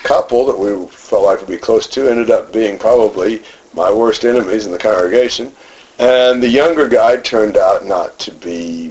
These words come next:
very solid and not to really follow through very much on his enthusiasm.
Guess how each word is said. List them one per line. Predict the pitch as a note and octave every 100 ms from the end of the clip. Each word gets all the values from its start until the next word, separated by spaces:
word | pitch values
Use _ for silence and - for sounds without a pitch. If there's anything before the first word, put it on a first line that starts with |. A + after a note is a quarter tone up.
| -
very | E2+ D2 D2
solid | - - - - F#2 F2+ E2 D2+ C#2+ F2+
and | F2 D#2
not | D#2 D2+
to | -
really | D#2+ D2 D2
follow | - - - - E2 D#2+ -
through | - - C3 C3
very | G#2 E2 E2
much | E2 E2+ -
on | E2
his | E2 E2
enthusiasm. | D#2+ C#3 C3 A2 F#2 G2+ D3 D#3+